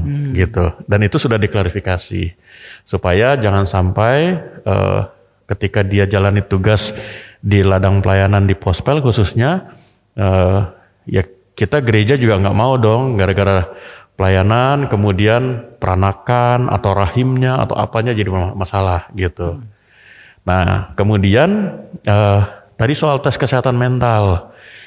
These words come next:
Speaker 2: Jadi ini, eh, dilakukan oleh G P I B kurang lebih mulai dari mungkin dua ribu, dua ribu enam begitu ya. Eh, ini sesuai dengan kondisi di lapangan.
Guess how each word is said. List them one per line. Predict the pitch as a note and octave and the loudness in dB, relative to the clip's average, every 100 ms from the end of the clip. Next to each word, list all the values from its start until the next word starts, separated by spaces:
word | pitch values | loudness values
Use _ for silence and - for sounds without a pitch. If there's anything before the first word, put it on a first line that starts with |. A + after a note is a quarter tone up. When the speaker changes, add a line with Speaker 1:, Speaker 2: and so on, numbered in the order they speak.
| - | -8
Speaker 2:
Jadi | G#2 G#2 D3 G3 - - - - B2 | -2 0 2 0 -6 -18 -20 -6 0
ini, | A#2 B2 F3+ G#3 G3 E3 - - | 2 4 2 0 -2 -6 -14 -6
eh, | A2 A2 A2+ A2 A2+ - _ _ - - - | -2 0 2 0 -2 -8 _ _ -20 -16 -4
dilakukan | A2 A2 - G#2 D3 F3 | 0 0 -2 -4 -2 -2
oleh | - A#2 A2 A2 G2 A2 | 0 0 2 2 0 0
G | G#2+ | -2
P | - G#2+ | 2 2
I | |
B | F#2+ G2 C3+ F3+ G#3 F#3 - - | 4 2 2 2 0 -4 -10 -8
kurang | A2+ A2 A2+ | -2 0 0
lebih | A2 C3+ D#3+ | 0 -2 0
mulai | B2 A#2+ B2 D3 | 0 0 0 0
dari | A#2 A2+ G#2+ A#2 D3+ E3+ E3+ - - _ _ _ - | 0 2 2 2 0 0 -4 -12 -20 _ _ _ -6
mungkin | A#2 A#2 - E3 | -4 -2 -2 0
dua | B2+ A2+ | 2 2
ribu, | A2+ A2 A2+ A2+ A2+ A2+ A2+ - _ _ _ _ _ - | 2 0 0 2 2 0 -2 -6 _ _ _ _ _ -10
dua | - A2 | -2 0
ribu | A2+ B2+ | 0 0
enam | C3 D3+ B2 G2+ | 0 2 2 2
begitu | G2 F2+ G#2 | 2 -2 0
ya. | A2 A#2 - - - _ - | 0 -2 -10 -20 -20 _ -2
Eh, | G#2 G#2 A2 A2+ A2 A2 F#2+ - - - | 2 2 2 2 2 0 -2 -10 -16 -4
ini | B2 F3 F3 - - - | -2 2 0 0 -6 -6
sesuai | - - C3+ D3+ | -4 0 2 2
dengan | B2+ B2 B2 | 2 2 0
kondisi | B2+ A#2+ A#2 C3+ | 0 2 2 2
di | A#2 | 2
lapangan. | G#2+ G#2 G#2 G2 F2+ F2+ | 2 2 2 4 2 0